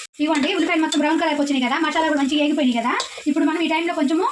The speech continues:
పచ్చిమిరపకాయల పేస్ట్ అండి, ఒక స్పూన్ ఉంటుంది, నాలుగు పచ్చిమిరపకాయలు ఇట్లా మిక్సీ పట్టేసి వేసుకోండి. పచ్చిమిరపకాయ పేస్ట్ కూడా వేగిపోయింది కదా, ఇప్పుడు అల్లం పేస్ట్ వేస్తున్నా రెండు స్పూన్లు, రెండు స్పూన్లు అల్లం పేస్ట్ వేసుకొని బాగా వేపుకోండి.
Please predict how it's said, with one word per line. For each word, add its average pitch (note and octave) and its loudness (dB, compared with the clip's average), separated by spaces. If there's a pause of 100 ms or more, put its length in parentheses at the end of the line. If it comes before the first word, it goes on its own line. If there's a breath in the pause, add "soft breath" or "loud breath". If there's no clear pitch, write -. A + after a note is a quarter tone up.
(200 loud breath)
పచ్చిమిరపకాయల E4 -2
పేస్ట్ D4 -2
అండి, C#4 0
ఒక C#4+ 0
స్పూన్ D#4 2
ఉంటుంది, B3+ -2 (260)
నాలుగు C#4+ -2
పచ్చిమిరపకాయలు D#4+ -4
ఇట్లా C#4+ 0
మిక్సీ C#4+ -2
పట్టేసి D4 -2
వేసుకోండి. C4+ -2 (4000)
పచ్చిమిరపకాయ F4 -4
పేస్ట్ D#4 -2
కూడా D4+ 0
వేగిపోయింది D4+ 0
కదా, C#4+ -2
ఇప్పుడు E4+ -2
అల్లం D#4+ 0
పేస్ట్ D4 -2
వేస్తున్నా C4 -2
రెండు B3+ 2
స్పూన్లు, C#4 2 (440 loud breath)
రెండు D4 4
స్పూన్లు F4 -2
అల్లం D#4+ 0
పేస్ట్ D4+ -2
వేసుకొని D4 0
బాగా D4 0
వేపుకోండి. C#4+ 0